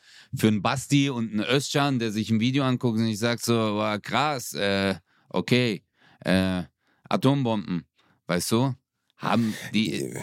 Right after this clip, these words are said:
Speaker 1: du weißt, was Militär und Geheimdienste für Technologien haben, oder wir wissen's nicht, was für Technologien.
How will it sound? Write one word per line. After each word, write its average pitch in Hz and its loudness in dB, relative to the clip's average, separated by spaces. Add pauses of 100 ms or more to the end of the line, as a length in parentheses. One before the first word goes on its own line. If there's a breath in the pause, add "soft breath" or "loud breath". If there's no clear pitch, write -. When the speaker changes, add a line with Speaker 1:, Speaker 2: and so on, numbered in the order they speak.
Speaker 1:
du 107 0
weißt, 143 2
was 131 -2
Militär 139 0
und 120 -2
Geheimdienste 131 0
für 113 -2
Technologien 110 0
haben, 120 0
oder 107 0
wir 107 0
wissen's 117 -2
nicht, 143 0
was 107 0
für 101 0
Technologien. 98 0